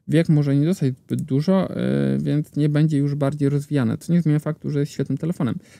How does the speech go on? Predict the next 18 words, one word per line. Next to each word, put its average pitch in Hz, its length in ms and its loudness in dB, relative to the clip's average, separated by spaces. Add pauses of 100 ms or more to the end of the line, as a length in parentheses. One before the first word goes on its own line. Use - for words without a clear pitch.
(160)
Druga 190 240 2
kwestia, 127 380 -4
czy 143 180 -2
w 151 160 -6
niższych 185 480 0 (800)
cenach 131 360 2
lepszą 147 240 -2
opcją - 260 -2
jest 139 160 0
A 151 100 -2
pięćdziesiąt 147 480 -2
dwa - 100 -6
S - 300 -4
czy 139 180 -2
Realme 147 260 2
dziewięć 135 320 -2
Pro 135 260 -2
Plus? - 380 -4